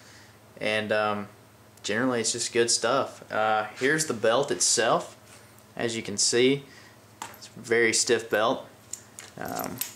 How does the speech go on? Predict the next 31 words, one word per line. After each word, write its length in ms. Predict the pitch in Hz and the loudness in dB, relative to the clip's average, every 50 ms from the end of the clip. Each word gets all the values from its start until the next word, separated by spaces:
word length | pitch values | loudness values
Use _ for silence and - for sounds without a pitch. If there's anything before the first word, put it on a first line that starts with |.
| - - - | -18 -20 -20
of 60 | - - | -16 -10
course 340 | - - 120 107 - - | -2 0 0 0 0 -2
with 160 | - 107 104 - | -4 -2 -2 -2
the 80 | 92 | -4
Cobra 460 | - - - - 120 127 127 123 110 | -4 -4 0 2 2 4 4 4 2
buckle, 520 | 98 104 104 110 110 - 147 147 147 - - - - - - - - - - - - - - - - - - - - - - - - - - - - - - - - - - - - - - - | 2 2 0 0 0 0 -2 -2 -2 -6 -12 -20 -20 -20 -20 -14 -12 -12 -12 -12 -16 -20 -20 -18 -14 -14 -16 -16 -16 -18 -16 -16 -16 -16 -18 -20 -20 -20 -20 -20 -16 -10 -10 -10 -10 -10 -6 -2
which 220 | 101 98 - - | -2 0 0 0
is 120 | 107 - | -2 -4
very, 640 | 80 - - - - - 117 110 104 98 98 85 85 | -4 -6 -10 -12 -8 -2 0 2 2 2 2 2 0
very 420 | - - - 85 98 90 90 87 85 | -2 -6 -6 -2 0 0 0 0 0
nice, 500 | 82 85 87 95 127 - - - - - - - - - - - - - - - - - - - - - - - | -2 -2 -2 0 0 0 -2 -2 -4 -10 -20 -20 -20 -20 -20 -20 -20 -20 -20 -20 -20 -20 -20 -20 -20 -20 -12 -4
very 200 | - 117 110 107 | 0 2 2 2
secure. 520 | 110 - - - - 107 104 107 107 120 131 - - - - - - - - - - - - - - - - - - - - - - - - - - - - - - - - - - - | 2 0 -4 -2 0 2 4 4 4 2 0 -6 -14 -18 -20 -20 -20 -20 -20 -20 -20 -20 -12 -8 -6 -4 -4 -6 -8 -14 -20 -20 -20 -20 -20 -20 -20 -20 -20 -20 -20 -20 -20 -20 -16 -8
Um, 480 | - - 107 98 95 90 85 - - - - - - - - - - - - - - - - - - - - | -4 -2 0 0 0 0 -2 -2 -6 -10 -12 -16 -20 -20 -20 -20 -20 -20 -20 -20 -16 -16 -16 -16 -16 -16 -16
you 60 | - | -14
can 100 | - - | -10 -6
see 140 | - - 131 | -4 -2 0
the 80 | 117 90 | 0 -2
quality 500 | - - - 113 117 123 123 113 107 92 | -2 -2 0 2 2 4 4 4 4 2
of 60 | 80 | 2
the 80 | 69 - | 0 -2
stitching 460 | - - - 117 113 - 120 110 101 | -2 -2 0 0 0 0 0 -2 -2
and 80 | 92 | -4
the 60 | 78 73 | -4 -4
workmanship 580 | - 110 104 - - 104 117 - - 95 - | -2 -2 -2 -2 -2 -4 -6 -4 -4 -4 -2
on 140 | 90 90 90 | -2 -2 -2
this 180 | 87 87 - - | -2 -2 -2 -2
thing 220 | 82 85 82 82 | -2 -2 -2 -2
is 160 | 78 - - | -2 -4 -4
just 200 | - - - - | -4 -4 -4 -4
great. 340 | - 90 90 92 87 80 | 0 0 2 2 2 0